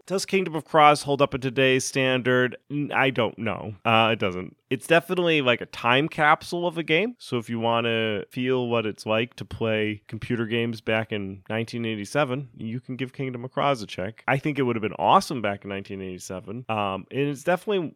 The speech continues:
because it was, it, because of the ascii characters. And, um, if you had a good imagination, it could be a lot of fun. But, uh, I, I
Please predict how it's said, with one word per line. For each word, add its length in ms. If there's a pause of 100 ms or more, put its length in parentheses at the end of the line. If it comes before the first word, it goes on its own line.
because 400
it 60
was, 260 (380)
it, 220
because 340
of 120
the 180
ascii 400
characters. 760
And, 580
um, 260
if 120
you 80
had 100
a 40
good 120
imagination, 680
it 80
could 100
be 80
a 80
lot 120
of 60
fun. 240 (120)
But, 240
uh, 300 (140)
I, 380
I 280